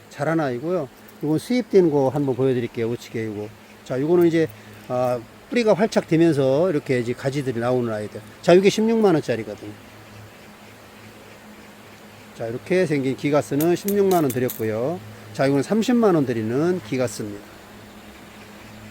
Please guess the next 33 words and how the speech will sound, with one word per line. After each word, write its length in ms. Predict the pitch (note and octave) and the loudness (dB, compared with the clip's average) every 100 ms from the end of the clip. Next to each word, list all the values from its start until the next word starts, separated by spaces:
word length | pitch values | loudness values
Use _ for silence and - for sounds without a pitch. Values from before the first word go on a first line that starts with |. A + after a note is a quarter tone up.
| - - - - - - | -20 -20 -20 -20 -20 -6
자, 80 | - | -2
일단 220 | D#3+ G3 | 2 2
보시고요. 680 | E3+ F#3 G#3 G3+ C#3+ D3 F#3 | 2 2 4 6 6 6 2
자, 100 | - | 2
혹시 280 | D#3 E3+ - | 2 2 2
요거 180 | E3+ F3 | 4 4
작은 240 | D#3+ E3 | 4 4
아이 160 | F3+ E3+ | 6 4
이거 260 | D3 C3 C3+ | 2 -2 -4
필요하시면 560 | - G3+ E3+ E3 G#3 - - - - | 2 2 4 4 4 2 -6 -8 -10
작은 220 | - D3+ | 0 4
아이 140 | D#3+ | 4
말씀하시면 460 | C#3 C3+ - C3+ B2+ | 2 0 -2 -4 -4
작은 200 | A#2+ C3+ | -2 0
아이 140 | B2 | -2
드릴게요. 400 | A2 B2 A#2+ G#2+ G#2 - - - - - | -4 -6 -6 -8 -12 -16 -20 -20 -14 -6
일단 200 | C3+ C#3+ | 2 4
요거만 300 | D3+ D#3+ D3 | 4 4 2
소개시켜 460 | C#3 D3+ - - | 0 -2 -2 -4
드릴게요. 280 | C3 A#2 A#2+ | -2 -2 -2
별도로 440 | C3 E3 F3 C#3 C#3+ | 0 0 2 2 0
저거는 400 | C#3 A#2+ C3 B2+ | 0 0 0 0
그냥 240 | A#2+ B2 | -2 -2
올려드립니다. 680 | B2 A#2 A2+ G#2+ F2+ A#2 F#3 - - - - | -2 -2 -4 -6 -6 -6 -6 -8 -20 -20 -10
자, 120 | A#2+ A#2 | -6 -6
기가스 520 | - E3 F3 - F3+ | -2 2 2 2 0
삼십만 460 | E3 G3+ G3+ G3+ F3+ | 2 0 0 0 2
원 100 | D3+ | 2
드린 160 | C#3 C3 | 0 0
사이즈 560 | C3+ A#2+ A2+ C#3+ F#3+ | 0 -4 -2 -2 -2
멋진 240 | C3+ A#2+ B2 | -4 -6 -6
아이 100 | A#2 | -6
보여드렸고요. 680 | A#2 A2+ A2 G#2 A#2 F3+ | -6 -6 -6 -8 -2 -2